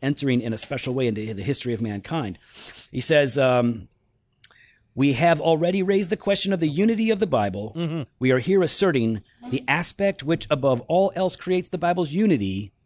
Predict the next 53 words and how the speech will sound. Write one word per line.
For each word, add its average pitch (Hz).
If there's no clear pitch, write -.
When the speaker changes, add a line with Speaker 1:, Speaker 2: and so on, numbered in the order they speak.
Speaker 1:
is 147
its 131
theology. 127
Speaker 2:
Yes. 104
Speaker 1:
This 156
is 214
what 196
brings 170
it -
all 139
together. 151
And 147
it's -
not 220
just -
theology, 262
but 135
it's 127
a, 120
it's -
a 127
common 208
theology. 110
It's 104
a 113
unified 127
theology. 92
The 90
same 175
God 180
is 160
revealed 185
in 147
the 131
old 180
that 143
is 131
revealed 131
in 120
the 113
new. 92
Speaker 2:
Yeah. 120
Speaker 1:
And 139
so 135
there 151
is 208
no 202
getting 170
around 123
the 123
importance 120
of 95
doctrine. -